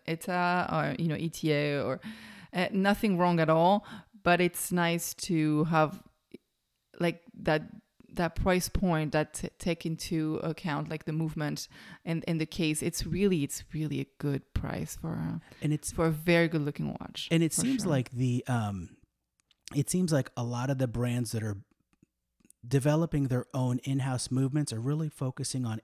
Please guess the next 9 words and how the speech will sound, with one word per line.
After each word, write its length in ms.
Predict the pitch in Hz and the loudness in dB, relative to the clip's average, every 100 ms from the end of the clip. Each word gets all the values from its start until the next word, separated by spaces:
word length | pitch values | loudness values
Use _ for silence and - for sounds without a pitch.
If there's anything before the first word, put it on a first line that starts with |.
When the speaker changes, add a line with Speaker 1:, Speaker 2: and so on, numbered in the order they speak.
| - | -2
Speaker 2:
increasing 560 | 151 - 143 131 127 | -2 0 -4 -2 -4
their 100 | 107 | -4
power 320 | 95 - 127 | -6 -6 -4
reserve. 480 | 110 98 92 85 92 | -4 -6 -8 -12 -8
We've 140 | 123 - | -8 -6
talked 280 | - 135 | -8 -6
about 340 | 135 117 113 104 - | -4 -4 -6 -2 2
Speaker 1:
Mm-hmm, 180 | 170 | 2
Speaker 2:
a 60 | 175 | 2